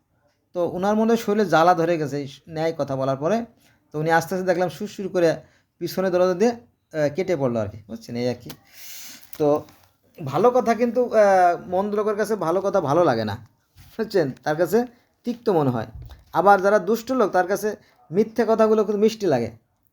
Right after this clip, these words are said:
যারা ভালো মানুষ তাদের কাছে ন্যায় নীতি আদর্শের কথাগুলো তিক্ত লাগে, আর যারা মন্দ লোক তাদের কাছে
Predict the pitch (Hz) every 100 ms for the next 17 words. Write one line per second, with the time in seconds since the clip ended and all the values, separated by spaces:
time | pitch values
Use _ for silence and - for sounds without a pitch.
0 | _ _ _ _ _ _ _ _ _ -
1 | 127 135 190 220 156 127 151 208 208 180
2 | 214 208 175 185 190 247 269 - _ _
3 | - 151 165 190 196 185 165 196 196 196
4 | 190 180 196 214 220 233 - 220 240 233
5 | 302 302 _ _ - 165 170 156 151 147
6 | 170 202 214 247 233 160 170 180 226 285